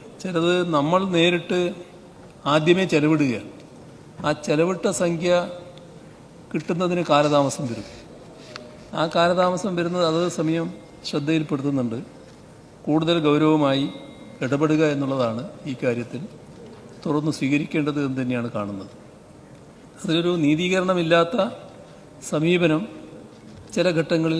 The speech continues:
കേന്ദ്ര ഗവൺമെൻറ്റിൻ്റെ ഭാഗത്തുനിന്നുണ്ടാകുന്നുണ്ട്. ഇപ്പോൾ നമ്മുടെ സംസ്ഥാനത്തിൻ്റെ കടമെടുപ്പ്, അതിൻ്റെ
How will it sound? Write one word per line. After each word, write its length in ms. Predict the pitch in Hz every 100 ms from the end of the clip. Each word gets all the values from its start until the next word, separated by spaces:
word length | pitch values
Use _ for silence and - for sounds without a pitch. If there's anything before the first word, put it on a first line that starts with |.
| 156
കേന്ദ്ര 200 | 147 151 147
ഗവൺമെൻറ്റിൻ്റെ 380 | 147 143 139 135 131
ഭാഗത്തുനിന്നുണ്ടാകുന്നുണ്ട്. 880 | 127 127 131 117 117 110 101 98 - - - - - - - - - - - -
ഇപ്പോൾ 280 | 143 185 156 156 156 151 151 - - - - - - - - 175
നമ്മുടെ 220 | 151 170 170
സംസ്ഥാനത്തിൻ്റെ 720 | 151 147 180 175 165 175 175 170 170 - - - - - - - - -
കടമെടുപ്പ്, 600 | 147 160 175 180 - 233 233 - - - - - - -
അതിൻ്റെ 320 | 151 156